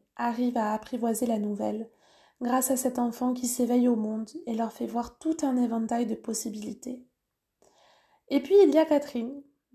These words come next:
Catherine qui a vécu plusieurs mois aux côtés de son fils, sans savoir qu'il était porteur de trisomie vingt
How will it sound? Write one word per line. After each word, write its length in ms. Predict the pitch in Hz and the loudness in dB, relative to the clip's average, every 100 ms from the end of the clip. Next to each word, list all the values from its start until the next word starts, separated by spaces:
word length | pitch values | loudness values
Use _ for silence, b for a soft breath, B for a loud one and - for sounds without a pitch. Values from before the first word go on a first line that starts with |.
| - | -2
Catherine 460 | 294 294 277 285 | 0 2 2 2
qui 140 | 285 269 | 2 0
a 80 | |
vécu 280 | 247 247 262 | 2 0 -4
plusieurs 460 | 254 311 277 302 269 | -2 0 4 4 4
mois 200 | 247 262 | 4 2
aux 120 | 254 | 0
côtés 280 | - 247 254 | -2 -4 -4
de 120 | 254 | -4
son 200 | - 233 | -6 -8
fils, 480 | - 247 - - - _ _ | -8 -12 -12 -12 -16 _ _
sans 360 | - - 269 262 | -6 -2 0 0
savoir 440 | 262 240 226 226 | 0 -2 -2 -6
qu'il 180 | - 220 | -8 -8
était 180 | - 226 | -8 -6
porteur 360 | 233 - 226 | -6 -4 -6
de 100 | 220 | -4
trisomie 460 | 214 - 226 220 208 | -8 -10 -8 -6 -6
vingt 200 | 202 | -8